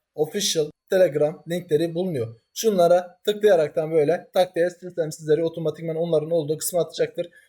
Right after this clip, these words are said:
Ee, buradan açaraktan bakın yetmiş yedi bin üyesi varmış zaten Huobi'nin de. Ee, bu şekilde gide-, gidebilirsiniz. Hemen şuradan Twitter hesapları vesaire.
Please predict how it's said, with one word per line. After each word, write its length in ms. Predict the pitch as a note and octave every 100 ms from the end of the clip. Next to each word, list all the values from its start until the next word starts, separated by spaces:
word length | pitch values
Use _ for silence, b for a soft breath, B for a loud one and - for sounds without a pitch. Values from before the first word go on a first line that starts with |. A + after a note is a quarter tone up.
| b -
Ee, 180 | D#3 E3
buradan 260 | F#3 E3
açaraktan 580 | E3+ E3+ G3 E3 - C#3
bakın 220 | D3 D3
yetmiş 300 | C#3 C#3 -
yedi 200 | E3 D3+
bin 100 | C#3
üyesi 320 | C3 D3+ D3 D#3
varmış 260 | B2 A#2
zaten 280 | C3 B2 B2+
Huobi'nin 460 | D3 C3+ B2 A#2 C3+
de. 140 | E3 B B B -
Ee, 140 | D3+
bu 60 | G3
şekilde 540 | G3 D#3 D3+ E3 F#3+ D#3
gide-, 320 | D3+ D#3 F#3 F#3+ C#3+
gidebilirsiniz. 800 | C#3 F#3 D#3 C3+ F3+ - E3+ F#3
Hemen 180 | E3 E3+
şuradan 300 | E3+ E3 E3
Twitter 320 | E3+ E3+ E3+
hesapları 480 | E3 E3+ - D#3 D#3
vesaire. 460 | F#3+ F#3 E3+ G3